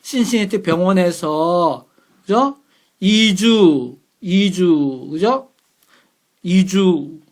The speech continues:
그러니까 after 뭐, 뭐, 후고, 그죠? undergoing, 받았다, heart surgery, 심장 수술, 이천십이 년. 그러니까 이천십이 년 심장 수술을 받고 이 주 후에 신시내티 병원에서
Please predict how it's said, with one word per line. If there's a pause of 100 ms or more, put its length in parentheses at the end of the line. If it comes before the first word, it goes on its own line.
그러니까
after
뭐,
뭐,
후고,
그죠? (400)
undergoing, (160)
받았다, (380)
heart
surgery,
심장
수술, (540)
이천십이
년.
그러니까
이천십이
년 (160)
심장
수술을
받고
이
주
후에
신시내티
병원에서